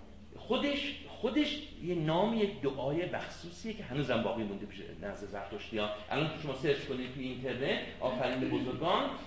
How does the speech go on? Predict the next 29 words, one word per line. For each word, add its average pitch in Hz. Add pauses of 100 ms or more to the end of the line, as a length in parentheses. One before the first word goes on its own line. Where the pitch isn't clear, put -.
(140)
بعد 165
کسی 175
هم 208
هست 196
دکلمه 151
می‌کنه، 214
به 175
پهلوی 135
هم 127
دکلمه 120
می‌کنه 117 (340)
و 143
بعد 196
اینو 233
من، -
تو 160
مراسم 139
عر-، 127
عروسی 185
همین 151
الان 175
هم 220
زرتشتی‌ها 151
برای 143
عروس -
داماد 113
می‌خونن. 95 (1000)
خود، 226
پس 226